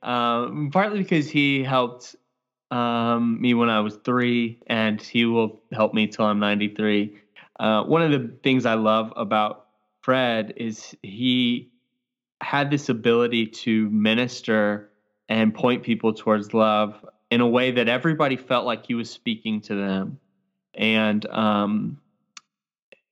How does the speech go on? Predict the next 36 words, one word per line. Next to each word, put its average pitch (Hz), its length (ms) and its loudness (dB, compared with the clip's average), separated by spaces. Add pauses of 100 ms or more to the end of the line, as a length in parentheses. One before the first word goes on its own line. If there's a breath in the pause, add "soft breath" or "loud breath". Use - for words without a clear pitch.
(460)
and 110 300 2
that, 131 420 -2 (440)
that 127 460 -2 (100)
I 120 180 -4
think, 113 460 -4
uh, - 120 -16 (560)
he 127 160 0
talked 127 420 -2
often 117 380 0
about 110 560 -2 (200)
there's 113 220 -2
a 113 60 -4
sacred 113 480 -2
space 104 400 -2
between 107 360 -4
any 104 220 0
two 101 240 -2
people. 95 600 -2 (300 loud breath)
And 110 160 2
sometimes 123 480 0
that 110 200 -2
space 110 400 -2
is 110 100 -8
face 98 280 -4
to - 100 -12
face, 135 440 -2
and 113 100 -6
sometimes 113 520 -4
it's 104 140 -16
a 104 60 -8
T 110 240 -4
V 113 180 -2
screen 110 500 -2
and 107 160 0
a 104 60 -2
person. 120 640 -2